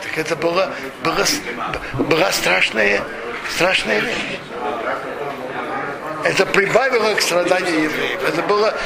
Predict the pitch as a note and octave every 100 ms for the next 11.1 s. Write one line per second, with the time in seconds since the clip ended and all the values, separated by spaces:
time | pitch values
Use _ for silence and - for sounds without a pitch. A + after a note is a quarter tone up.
0 | - - G#3+ A3+ G3 - - - - -
1 | B3 B3 F#3+ - F3 E3 - C3+ - -
2 | - - - A2+ A2+ - - - - -
3 | - - F#3+ - - F#3 - - E3 D#3+
4 | D#3 - - - D3 D#3 F3+ G3 G#3+ A#3+
5 | C4 A#3 G#3 - - - B2+ B2+ - -
6 | E3 C#3+ D#3+ F#3+ G3 G#3 - B3 C4 A#3+
7 | - - - - - - - - - -
8 | F3 - - - - - - - - D#3
9 | A3+ A#3 A3 A#3 B3+ G4 G#3+ E3+ F3 F3
10 | G#3 D4 F3+ D#3+ E3 E3+ - G#3+ G#3+ -